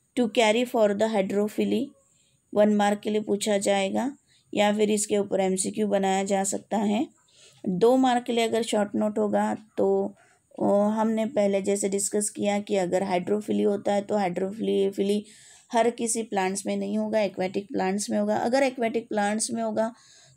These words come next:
तो उन एक्वेटिक प्लांट्स में भी उनके स्पेशल नेचुरल एडेप्टेशंस ही होंगे, जिसकी वजह से वाटर से ही उसमें पॉलिनेशन किया जा सकता है। So for two mark short note, ask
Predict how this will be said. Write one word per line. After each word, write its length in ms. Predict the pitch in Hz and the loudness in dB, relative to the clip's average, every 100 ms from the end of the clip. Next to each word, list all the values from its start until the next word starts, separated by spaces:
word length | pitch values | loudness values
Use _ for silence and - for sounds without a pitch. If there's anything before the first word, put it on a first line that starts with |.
| - | -2
तो 60 | |
उन 220 | 254 294 302 | 2 4 2
एक्वेटिक 540 | 262 240 233 233 233 | 2 0 0 -2 -2
प्लांट्स 500 | 214 202 202 226 - | -2 0 0 -2 -4
में 300 | 226 220 214 | -2 -2 0
भी 260 | 214 214 - - _ - | 0 -2 -4 -14 _ -2
उनके 320 | 233 240 240 | 0 2 2
स्पेशल 760 | 233 - 208 214 - 214 214 - 180 | 0 0 0 0 2 2 2 0 -2
नेचुरल 540 | 185 185 185 202 196 | 0 0 0 0 2
एडेप्टेशंस 800 | 170 175 175 214 214 226 226 226 | 2 0 0 0 0 0 -2 -2
ही 60 | 226 | -2
होंगे, 400 | 226 220 226 233 - - - | -2 -2 -2 -4 -12 -20 -6
जिसकी 340 | 233 226 262 247 | -2 0 0 2
वजह 320 | 233 220 214 | 2 2 0
से 340 | 220 202 214 - - _ _ - | 0 -2 -2 -6 -18 _ _ 2
वाटर 380 | 208 208 240 | 4 4 2
से 140 | 240 247 | 0 0
ही 60 | |
उसमें 340 | 233 214 208 233 | 0 -2 -2 0
पॉलिनेशन 680 | 208 180 185 185 190 - 370 | 0 0 0 0 -2 -2 -2
किया 380 | - 185 214 | -2 -2 -2
जा 240 | 302 240 180 | 0 2 2
सकता 420 | - 170 - - | 0 -4 -6 -8
है। 260 | 151 151 - - _ _ _ _ - - | -6 -10 -14 -20 _ _ _ _ -6 0
So 140 | 208 | 0
for 240 | 208 214 196 | 2 0 0
two 240 | 196 214 | 0 0
mark 260 | 208 208 220 | 2 0 -2
short 260 | - 208 208 | -2 -2 0
note, 240 | 214 240 - - _ _ _ _ _ 196 | -2 -2 -6 -20 _ _ _ _ _ 0
ask 280 | 220 - | 0 0